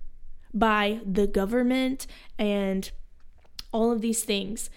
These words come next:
It's not the plants. It's all of this other shit that is put in them and the way that we are using them.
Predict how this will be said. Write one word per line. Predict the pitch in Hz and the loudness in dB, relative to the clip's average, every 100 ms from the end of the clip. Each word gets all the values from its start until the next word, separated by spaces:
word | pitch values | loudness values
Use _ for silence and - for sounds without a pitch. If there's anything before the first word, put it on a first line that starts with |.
| - | -2
It's | 240 240 | 0 4
not | 359 359 | 4 4
the | 370 | 0
plants. | - 330 330 285 - - - - - - | 2 2 2 -2 -4 -6 -6 -14 -10 -2
It's | 262 - | 0 4
all | 262 277 320 | 6 8 6
of | 269 | 4
this | 294 - 240 | 0 0 2
other | 240 269 262 - - | 4 4 2 -2 -12
shit | - - - 269 285 - | -2 2 6 6 4 0
that | 247 233 | 2 4
is | 220 | 2
put | - - - - | 2 2 4 4
in | 226 254 | 4 4
them | 302 330 359 359 - - - - | 4 2 -2 -6 -12 -20 -4 4
and | 240 240 240 - - | 6 6 2 -2 -2
the | - 226 | 6 6
way | 202 208 226 247 254 | 6 4 6 4 2
that | 240 214 208 | 0 0 2
we | 214 214 | 2 2
are | 196 | 2
using | 190 190 190 220 196 180 | 0 0 2 2 2 -2
them. | - - - | -6 -10 -16